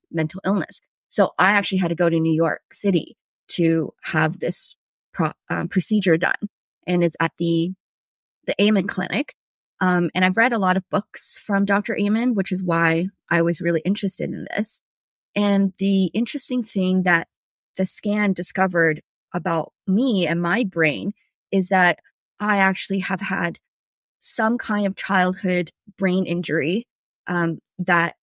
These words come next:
definitely impacted my mood. And I didn't really know. And I asked my parents, they don't really remember. But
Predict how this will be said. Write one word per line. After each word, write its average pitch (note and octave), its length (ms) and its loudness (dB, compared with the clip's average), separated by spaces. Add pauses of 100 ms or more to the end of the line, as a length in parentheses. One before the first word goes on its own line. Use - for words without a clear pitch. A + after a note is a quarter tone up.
(320)
definitely F#3 720 0 (300)
impacted E3 840 0 (180)
my D#3+ 220 -2
mood. D#3+ 500 -4 (460)
And F3+ 340 2 (240)
I F#3+ 220 0
didn't C4 280 -4
really G3 260 0
know. F#3+ 520 -2 (520)
And F#3 100 0
I F3+ 40 4
asked F#3 180 0
my F#3 160 -6
parents, A3+ 800 -4
they - 80 -4
don't G3 160 -4
really G3 240 0
remember. F#3+ 560 0 (520)
But F3+ 280 2